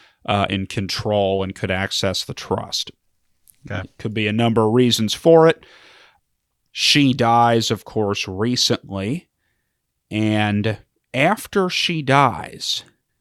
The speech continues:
Speaker 1: this, uh, amendment was found that looks like it has a date of twenty sixteen on it.
Speaker 2: Hmm.
Speaker 1: Uh,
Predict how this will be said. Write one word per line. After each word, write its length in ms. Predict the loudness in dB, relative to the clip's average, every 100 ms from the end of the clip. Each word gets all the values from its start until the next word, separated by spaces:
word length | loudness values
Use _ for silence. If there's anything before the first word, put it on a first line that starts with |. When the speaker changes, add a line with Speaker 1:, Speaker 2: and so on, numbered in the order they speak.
| _ -8
Speaker 1:
this, 400 | -4 -2 0 0
uh, 240 | 2 0
amendment 840 | -2 -4 0 2 2 -2 -6 -8 -8
was 220 | -6 -6
found 720 | -6 0 2 2 0 -4 -6 -18 _ _ _ _ -8
that 140 | -4
looks 260 | -4 0 2
like 180 | 2
it 80 | 2
has 220 | 0 0
a 80 | 0
date 360 | -2 0 2 2
of 140 | -2
twenty 480 | -6 -4 0 0 -2
sixteen 800 | -2 0 0 -2 -4 -2 0 0
on 240 | -4 -10
it. 140 | -12 -18 _ -14
Speaker 2:
Hmm. 160 | -12 -12 -16 _ _ -4
Speaker 1:
Uh, 220 | -2 -2